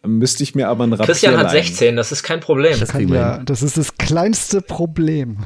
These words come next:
Speaker 4: Ich kann wahrscheinlich den halben Workshop versorgen.
Speaker 1: Gut, okay. Wenn mein Workshop nicht gerade parallel <laughs> läuft dazu, dann gerne.
Speaker 3: Äh, nein, nein, das richte ich ein.
Speaker 1: Ach, du bist so ein lieber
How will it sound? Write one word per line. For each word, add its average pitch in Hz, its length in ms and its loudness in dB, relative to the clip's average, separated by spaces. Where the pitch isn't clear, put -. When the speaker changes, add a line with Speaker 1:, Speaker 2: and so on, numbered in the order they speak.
Speaker 4:
Ich - 140 -6
kann 147 160 -2
wahrscheinlich 151 280 -2
den 147 200 0
halben 139 260 -2
Workshop 135 300 -6
versorgen. 113 640 -6
Speaker 1:
Gut, - 440 -4
okay. 98 380 -6
Wenn 113 280 2
mein 120 320 2
Workshop 139 340 0
nicht 120 200 -2
gerade 113 240 -2
parallel 170 520 2
<laughs> 113 40 0
läuft 110 360 0
dazu, - 360 -4
dann 92 420 -6
gerne. 85 320 -14
Speaker 3:
Äh, 135 160 -4
nein, 107 220 2
nein, 90 180 0
das 92 200 -4
richte 101 200 -8
ich 85 120 -12
ein. 87 220 -10
Speaker 1:
Ach, 123 200 0
du 113 160 -4
bist - 420 -2
so - 260 0
ein 110 220 -2
lieber 98 520 -2